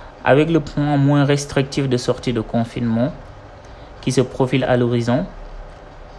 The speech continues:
il convient, si cela est adopté, de mieux se protéger avec les gestes barrières. Cette crise coûte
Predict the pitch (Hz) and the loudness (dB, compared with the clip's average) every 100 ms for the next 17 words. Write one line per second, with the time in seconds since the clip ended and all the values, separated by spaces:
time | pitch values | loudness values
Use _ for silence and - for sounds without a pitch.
0 | - 123 123 147 151 147 147 147 143 139 | -6 -6 0 4 4 4 2 0 0 -4
1 | 139 131 131 135 - - - - - - | 0 2 4 4 2 -10 -20 -20 -18 -2
2 | 120 - 123 120 - - 131 113 113 127 | 0 2 2 0 -2 -4 0 2 2 4
3 | 139 - - 120 110 117 113 120 131 - | 2 0 -4 -4 -2 -2 -2 -4 -6 -12
4 | - - - - - - - - - - | -16 -16 -16 -18 -20 -20 -20 -20 -20 -20
5 | - - - - - - - 127 127 123 | -20 -20 -20 -20 -20 -10 0 2 2 0
6 | 123 123 127 - 110 113 95 - - - | -2 -2 -6 -4 0 0 -2 -8 -10 -16
7 | - - - - - - - - - - | -18 -20 -20 -20 -20 -20 -20 -20 -20 -14
8 | - 147 - - 190 196 180 - - - | -8 -8 -8 -6 -4 -2 -4 -8 -14 -20
9 | - - - - - - - - - | -20 -18 -18 -18 -20 -20 -20 -10 -4